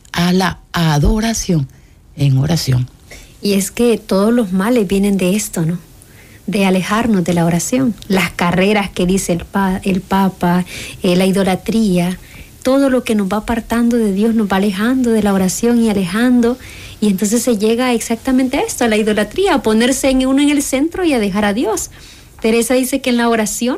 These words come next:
Speaker 2: bueno, además de que amamos, hablamos con el amigo que siempre está y que nos habla al oído constantemente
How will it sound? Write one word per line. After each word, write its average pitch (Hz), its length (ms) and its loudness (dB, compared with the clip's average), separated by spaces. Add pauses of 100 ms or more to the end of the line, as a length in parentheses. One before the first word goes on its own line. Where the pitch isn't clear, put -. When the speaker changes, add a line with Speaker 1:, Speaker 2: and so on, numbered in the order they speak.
Speaker 2:
bueno, 175 180 -2
además 147 320 -2
de 233 120 0
que 214 140 -2
amamos, 190 760 0 (380)
hablamos 196 500 2
con 214 160 2
el 190 100 2
amigo 208 520 0
que 190 100 -4
siempre 214 420 0
está 214 360 -2
y 208 60 2
que 202 140 -2
nos 185 180 2
habla 202 180 2
al 208 100 2
oído 214 340 2
constantemente 208 1200 0